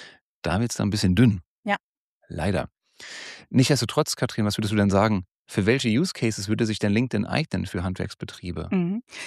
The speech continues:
Speaker 2: Also, m-, in erster Linie würde ich sagen, dass das zu kurz betrachtet ist, dass man dort gar nicht aktiv ist. Also in jedem Workshop, den ich gebe, ich sage: „Sichtbarkeit als Arbeitgeber, sieh zu, dass du auf LinkedIn kommst“, ne? Also jetzt ist es vielleicht für dich noch nicht relevant, aber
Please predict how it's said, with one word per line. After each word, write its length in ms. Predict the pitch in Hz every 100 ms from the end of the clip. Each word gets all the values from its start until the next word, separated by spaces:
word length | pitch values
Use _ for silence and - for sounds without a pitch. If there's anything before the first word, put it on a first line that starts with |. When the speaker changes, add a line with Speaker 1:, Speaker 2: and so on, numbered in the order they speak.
| -
Speaker 2:
Also, 220 | - 208 214
m-, 200 | 214 226 - -
in 220 | 214 202
erster 260 | 240 240
Linie 300 | 277 247 240
würde 160 | 233 233
ich 60 | 214
sagen, 340 | 214 214 214
dass 220 | 208 202
das 220 | - 196 -
zu 120 | 208
kurz 300 | - 240 -
betrachtet 560 | 202 - 214 - 220
ist, 140 | - -
dass 160 | 202
man 140 | 202 190
dort 200 | 185 -
gar 180 | 185 180
nicht 180 | 185 -
aktiv 400 | - - 143 -
ist. 240 | - -
Also 180 | 180 180
in 80 | 185
jedem 300 | 220 240 220
Workshop, 340 | 214 214 208
den 160 | 190 185
ich 80 | -
gebe, 220 | 208 196
ich 40 |
sage: 220 | - 175
„Sichtbarkeit 580 | 175 196 - 196 - 185 185
als 100 | -
Arbeitgeber, 540 | 175 170 - 208 208 - - -
sieh 180 | - 226
zu, 260 | - 226 220
dass 200 | 208 190
du 100 | 202
auf 140 | 196
LinkedIn 320 | 190 190 170
kommst“, 400 | - 170 165 -
ne? 180 | 220 262
Also 260 | 196 180 185 - - -
jetzt 260 | - 220 -
ist 120 | 220
es 120 | 214
vielleicht 320 | - 208 202
für 80 | -
dich 180 | 196 208
noch 140 | 208
nicht 220 | 190 190 -
relevant, 480 | 185 180 196 254
aber 280 | - 196 196